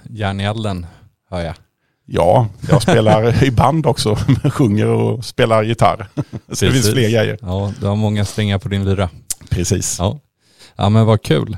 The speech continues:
Speaker 1: Ehm, du var inne lite där på, på det här, eh, med förebyggande och så vidare. Ser du, ehm, ser du e-, även ekonomiska fördelar med att arbeta förebyggande med, eh, med djurvälfärden på gård?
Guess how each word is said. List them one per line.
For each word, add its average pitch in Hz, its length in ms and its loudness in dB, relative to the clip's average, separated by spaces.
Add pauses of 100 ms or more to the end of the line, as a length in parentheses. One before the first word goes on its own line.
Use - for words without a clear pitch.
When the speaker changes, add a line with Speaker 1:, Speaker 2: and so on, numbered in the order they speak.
(120)
Speaker 1:
Ehm, 104 800 2
du 113 380 2
var 117 120 2
inne 113 240 0
lite 127 260 -2
där 90 100 0
på, 87 840 -4
på - 120 -10
det 92 80 -6
här, 82 500 -6
eh, 50 260 -8
med - 200 -10
förebyggande 90 1300 -6
och 87 140 -6
så 101 120 -6
vidare. 90 380 -4 (340)
Ser 101 180 -6
du, 95 260 0 (800)
ehm, 85 600 -6 (1300)
ser 95 380 -4
du 90 360 -2
e-, 95 440 -6
även 98 220 -2
ekonomiska 123 560 0
fördelar 87 460 -2
med 87 100 -4
att - 140 -8
arbeta 92 460 -4
förebyggande 85 600 -2
med, 85 420 -8
eh, 87 360 -8
med 90 160 -8
djurvälfärden 85 1080 -8
på - 120 -10
gård? 85 240 -8